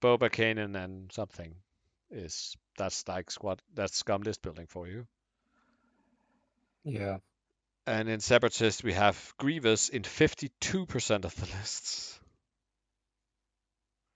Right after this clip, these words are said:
Speaker 1: And Django, same,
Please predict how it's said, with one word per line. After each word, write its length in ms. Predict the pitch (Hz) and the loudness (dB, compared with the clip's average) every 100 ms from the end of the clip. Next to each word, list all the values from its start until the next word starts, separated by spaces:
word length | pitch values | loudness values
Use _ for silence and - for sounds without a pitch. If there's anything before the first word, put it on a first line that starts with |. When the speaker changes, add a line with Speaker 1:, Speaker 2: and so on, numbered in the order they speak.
| _ _ - - _ _ _ - | _ _ -20 -20 _ _ _ 0
Speaker 1:
And 460 | 107 107 107 101 | 4 6 4 0
Django, 560 | - 117 117 117 101 92 | 6 6 6 4 2 2
same, 460 | - 123 123 120 | 2 4 2 -2